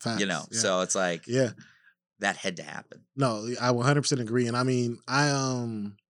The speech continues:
Speaker 1: like, there's a few guys I know that are officers that I'm, that I'm very cool with. And I mean, they're like, "Nah, we, we one hundred percent like, no,
Speaker 2: Right.
Speaker 1: that's bad policing." Like, just
Speaker 2: Right.
Speaker 1: one hundred percent. Like, we
Speaker 2: That
Speaker 1: stand
Speaker 2: fucks our
Speaker 1: behind that.
Speaker 2: shit up. Right.
Speaker 1: Exactly, exactly,
Speaker 2: Yeah.
Speaker 1: exactly.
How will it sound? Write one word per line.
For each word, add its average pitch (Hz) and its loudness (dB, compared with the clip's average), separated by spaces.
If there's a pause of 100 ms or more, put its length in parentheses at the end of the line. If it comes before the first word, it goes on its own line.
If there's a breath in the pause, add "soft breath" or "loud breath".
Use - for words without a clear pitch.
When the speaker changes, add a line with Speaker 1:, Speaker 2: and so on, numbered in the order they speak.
Speaker 1:
like, 160 4
there's 185 10
a 165 6
few 165 6
guys 135 6
I 131 -2
know 123 0
that 120 2
are 117 2
officers 117 0
that 113 0
I'm, 113 -2
that 117 2
I'm 113 2
very 120 6
cool 151 8
with. 120 4
And 107 -2
I 117 0
mean, 113 0
they're 123 4
like, 123 2
"Nah, 131 0
we, 135 2 (280)
we 160 10
one 147 8
hundred 151 8
percent 139 0
like, 120 2
no, 131 6
Speaker 2:
Right. - 4
Speaker 1:
that's 135 2
bad 143 6
policing." 127 4
Like, 98 -6
just 113 -2
Speaker 2:
Right. 127 4
Speaker 1:
one 160 6
hundred - -2
percent. 113 -4
Like, 98 -4
we 101 -2
Speaker 2:
That 107 0
Speaker 1:
stand 139 2
Speaker 2:
fucks 113 4
our 113 0
Speaker 1:
behind 143 2
that. 113 -4
Speaker 2:
shit 82 -6
up. - -16
Right. 104 4
Speaker 1:
Exactly, 110 2
exactly, 117 2
Speaker 2:
Yeah. 95 2
Speaker 1:
exactly. 95 -6